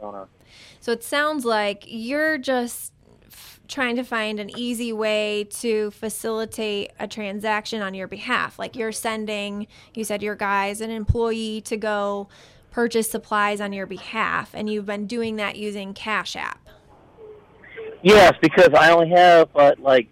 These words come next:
Speaker 1: two business cards, and
Speaker 2: Right.
Speaker 1: I have one, and my business partner has the other.
Speaker 2: Yeah. Yeah, and I can see,
Speaker 1: So
Speaker 2: I can see what you're saying, that the I R S would look at that as not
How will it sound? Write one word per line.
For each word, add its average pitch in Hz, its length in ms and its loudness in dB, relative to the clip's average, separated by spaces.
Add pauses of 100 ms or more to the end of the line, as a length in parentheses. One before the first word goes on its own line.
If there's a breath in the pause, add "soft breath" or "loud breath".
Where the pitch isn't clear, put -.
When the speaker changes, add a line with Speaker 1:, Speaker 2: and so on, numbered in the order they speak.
(120)
Speaker 1:
two 175 120 8
business 156 420 2
cards, 127 360 8
and 101 120 -10
Speaker 2:
Right. 147 260 -6
Speaker 1:
I 135 160 -6
have 165 160 -2
one, 170 320 6
and 143 140 -2
my 120 100 2
business 139 360 -4
partner 143 280 -2
has 127 200 0
the 110 100 -2
other. 123 220 2 (360)
Speaker 2:
Yeah. 131 300 -12 (480)
Yeah, 208 240 -4
and 262 120 -2
I 294 100 4
can 320 180 -6
see, 294 540 -4
Speaker 1:
So - 400 -20
Speaker 2:
I 262 100 2
can 277 160 -6
see 285 140 -6
what 247 140 -2
you're 220 120 -6
saying, 214 540 -4
that 214 340 -2
the 220 100 -4
I 240 200 0
R 226 80 -2
S 254 180 -4
would 214 140 -8
look 220 180 -8
at 208 140 -8
that 208 180 -4
as 208 260 -6
not 262 600 -2